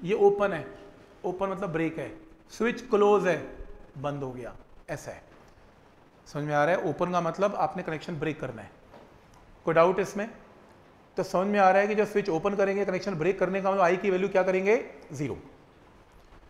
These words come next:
हाँ, end में एक line comments के लिए लिखी हुई है, भाई ऐसा current अगर पैदा, ऐसी voltage बीस हज़ार volt, यहाँ दो सौ बीस में बंदा मर जाता है, बीस हज़ार volt, मतलब Spark तो बड़ा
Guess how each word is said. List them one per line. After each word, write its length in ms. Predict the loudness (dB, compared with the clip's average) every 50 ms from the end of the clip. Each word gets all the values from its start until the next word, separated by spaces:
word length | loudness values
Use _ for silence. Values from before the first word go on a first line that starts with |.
| -20 -20 -20 -20 -20 -20 -20 -20 -20 -20 -20 -20 -20 -20 -20 -20 _ -20 -20 -20 -20 -20 -20 -20 _ _ -20 -20 -20 -20 -20 _ _ _ -6
हाँ, 240 | -2 0 0 0 0 -2
end 180 | -4 -2 -2
में 100 | -2 -2 -2
एक 60 | 0
line 320 | 0 0 0 0 -4 -8 -10 -14 -18 -8 -6
comments 300 | -4 -2 -2 -4 -4 -4
के 120 | -4 -2
लिए 120 | -2 -2 -4
लिखी 140 | -4 -4 -4
हुई 140 | -2 -2
है, 100 | -2 -2
भाई 140 | -2 -2 0 0
ऐसा 280 | 0 -2 0 0 -2 0
current 280 | 0 -2 -2 0 -2
अगर 160 | -2 -2 -2
पैदा, 240 | -2 -2 -2 -2 -2 -2 -2
ऐसी 240 | -4 -4 -2 -2 -2
voltage 460 | 0 0 0 0 2 2 0 0 0 -2
बीस 280 | -2 0 0 0 -2 -2
हज़ार 340 | 2 4 6 6 6 4
volt, 340 | 2 2 4 6 6 6 4
यहाँ 200 | 2 0 0 0 0
दो 120 | -2 2
सौ 100 | 2 2
बीस 140 | 2 2 0
में 80 | -2 -2
बंदा 200 | 0 0 0 2
मर 140 | 2 2 2
जाता 260 | 2 2 0 0 -4
है, 100 | -6 -6 -12 -18 -20 -20 -20 -20 -20 -12 -8
बीस 280 | -2 0 0 0 2 0
हज़ार 320 | 2 4 6 6 6 6
volt, 380 | 4 4 6 6 6 6 2 -4 -12 -18 -20 -20 -20 -20 -20 -20 -20 -20 -20 -20 _ _ -20 -20 -20 -14
मतलब 280 | -8 -8 -8 -8 -8 -16 -20 -20 -20 -20 -20 _ _ _ _ _ _ _ _ _ -20 -20 -20
Spark 560 | -20 -20 -6 0 4 6 6 6 4 2 -2 -2
तो 80 | -2 0
बड़ा 260 | 2 2 2 2